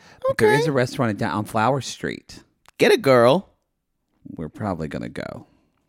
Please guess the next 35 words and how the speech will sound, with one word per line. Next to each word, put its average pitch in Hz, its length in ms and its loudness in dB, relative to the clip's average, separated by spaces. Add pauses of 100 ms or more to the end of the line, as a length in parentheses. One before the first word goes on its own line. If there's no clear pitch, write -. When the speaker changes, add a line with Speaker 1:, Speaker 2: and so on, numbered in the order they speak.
(540)
Speaker 2:
Yeah. - 80 -14 (1500)
Speaker 1:
If 101 160 -10
we 120 80 0
see 120 320 -2
him, 156 400 2
Speaker 2:
I 147 60 -6
wanna 143 120 0
get 127 80 4
Speaker 1:
I 120 40 6
Speaker 2:
a - 40 2
Speaker 1:
don't, 123 60 -2
Speaker 2:
picture. 113 300 -2 (260)
Speaker 1:
I 110 80 2
don't 135 140 2
know. 117 180 -4 (240)
He - 160 -6
probably 180 260 0
would 185 120 0
like 180 340 2
it. 110 180 -2 (300)
Let's 392 240 -2
go. 147 380 2
Let's 117 200 -2
get 170 120 -2
a 135 60 -2
picture 143 500 -4
of 87 160 -2
him. 55 260 -10 (640)
Speaker 2:
I'm - 60 -20 (400)
like, 107 180 -4 (160)
"Can 139 160 -4
I 151 40 -2
touch - 340 -4
your 127 80 2
nipple?" 143 420 0